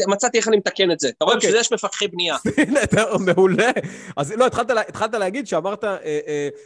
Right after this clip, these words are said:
Speaker 1: "הוא חוסך לכם כסף", למעשה, הכ-, אה, הוא, הוא חוסך, מפקח בנייה זה כמו, אה, יועץ משכנתאות, הוא חוסך לכם כסף, ואני מניח גם אתה מתכוון לטווח הארוך, זאת אומרת, ליקויים
Speaker 2: Mhm.
Speaker 1: ועניינים כאלה.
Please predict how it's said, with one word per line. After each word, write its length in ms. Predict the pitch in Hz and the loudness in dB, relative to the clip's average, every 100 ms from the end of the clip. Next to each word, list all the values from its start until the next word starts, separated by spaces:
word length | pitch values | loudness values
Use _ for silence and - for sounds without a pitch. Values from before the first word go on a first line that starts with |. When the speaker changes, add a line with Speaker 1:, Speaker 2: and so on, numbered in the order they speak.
| - | -14
Speaker 1:
"הוא 100 | 143 | -10
חוסך 340 | 143 - 226 | -8 -4 -2
לכם 260 | 226 165 123 | -2 -6 -6
כסף", 340 | 185 - 277 | -8 -8 -10
למעשה, 360 | 151 139 135 196 | -8 -8 -6 -8
הכ-, 180 | - 208 | -6 -8
אה, 200 | 160 156 | -6 -6
הוא, 440 | 160 156 151 156 | -6 -6 -6 -6
הוא 100 | 156 | -10
חוסך, 240 | - 135 202 175 | -12 -12 -10 -12
מפקח 400 | 143 131 147 196 - | -14 -16 -10 -10 -8
בנייה 180 | 170 196 | -8 -6
זה 80 | 147 | -6
כמו, 380 | 160 156 139 123 | -6 -4 -6 -8
אה, 100 | 123 139 | -12 -10
יועץ 140 | 143 143 | -12 -12
משכנתאות, 420 | - 139 196 262 | -14 -12 -10 -10
הוא 60 | - | -12
חוסך 360 | 151 - 208 | -14 -10 -10
לכם 220 | 165 147 | -8 -12
כסף, 300 | 147 277 - 294 _ _ _ _ | -10 -10 -10 -12 _ _ _ _
ואני 160 | 131 143 | -8 -4
מניח 240 | 165 190 | -2 -2
גם 80 | 165 | -2
אתה 80 | 151 | -6
מתכוון 280 | 147 151 160 | -8 -6 -6
לטווח 300 | 139 156 147 | -6 -6 -6
הארוך, 420 | 123 117 147 277 | -6 -4 -4 -4
זאת 80 | - | -8
אומרת, 240 | 127 120 | -12 -12
ליקויים 760 | 139 131 - 156 254 226 175 135 | -10 -10 -6 -6 -4 -6 -6 -6
Speaker 2:
Mhm. 20 | |
Speaker 1:
ועניינים 400 | 127 127 123 135 | -6 -6 -8 -10
כאלה. 320 | - 131 240 | -10 -8 -6